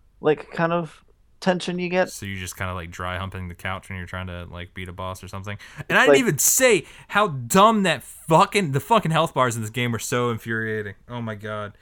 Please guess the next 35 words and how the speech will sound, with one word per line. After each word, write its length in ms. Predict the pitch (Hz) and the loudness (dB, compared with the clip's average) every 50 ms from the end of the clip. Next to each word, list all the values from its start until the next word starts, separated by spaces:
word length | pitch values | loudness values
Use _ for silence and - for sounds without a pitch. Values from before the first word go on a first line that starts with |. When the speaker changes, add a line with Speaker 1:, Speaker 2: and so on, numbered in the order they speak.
| _ _ - | _ _ -8
Speaker 2:
Like, 140 | 120 120 127 | -6 -4 0
why 180 | 143 147 156 | 2 4 4
even 100 | 151 151 | 4 4
Speaker 1:
It's 100 | 143 143 | 4 4
a 20 | 147 | 4
Speaker 2:
have 80 | 143 | 6
a 80 | - 180 | 6 6
health 40 | 160 135 | 8 6
Speaker 1:
second 80 | 170 | 6
Speaker 2:
bar? 140 | 165 175 147 120 | 6 6 4 4
Speaker 1:
wind. 200 | 113 127 131 - - _ _ _ _ | 2 -2 -8 -12 -16 _ _ _ _
Speaker 2:
Why 240 | 120 120 131 135 143 | -2 0 0 2 2
even 160 | 156 151 160 147 | 0 0 0 0
have 180 | 143 147 143 143 | 0 0 0 0
a 60 | 127 | 0
health 220 | 131 135 131 - | -2 -2 -4 -4
bar? 240 | - 98 87 90 - _ | -6 -6 -6 -8 -10 _
Why 140 | - 107 117 | -4 -4 -2
even 140 | 123 123 117 | -2 -2 -4
have 140 | 127 120 117 | -4 -4 -4
a 40 | |
health 200 | 110 117 113 - | -4 -4 -6 -6
bar? 220 | - 95 82 80 - _ _ - _ _ - | -8 -10 -10 -10 -14 _ _ -20 _ _ -10
Like, 220 | 107 101 98 - _ 113 | -8 -8 -8 -10 _ -12
just 320 | 110 117 113 107 - - - | -8 -6 -6 -6 -6 -6 -6
to 100 | 104 92 | -6 -4
hide 500 | - 104 101 101 98 98 98 95 85 - _ _ _ _ _ - | -2 -2 -2 0 0 -2 -4 -6 -8 -14 _ _ _ _ _ -20
thirty 440 | - - - - 117 110 110 107 | -18 -12 -6 -4 -2 -2 -2 -4
percent, 460 | 101 - 107 - - 107 104 104 - - | -6 -8 -8 -8 -8 -8 -8 -10 -10 -10
like, 380 | 104 101 95 - - - - _ _ _ _ _ _ _ _ _ _ - - - _ _ | -10 -10 -10 -10 -12 -18 -20 _ _ _ _ _ _ _ _ _ _ -20 -20 -20 _ _
even 400 | - 131 139 139 131 117 110 104 104 | -8 -6 -6 -4 -4 -4 -6 -6 -6
more, 360 | 110 113 113 113 113 104 92 - | -6 -4 -4 -4 -4 -6 -6 -4
I 160 | 113 110 104 | -2 -2 -2
don't 120 | 98 92 | -2 -6
know. 120 | 90 82 | -8 -12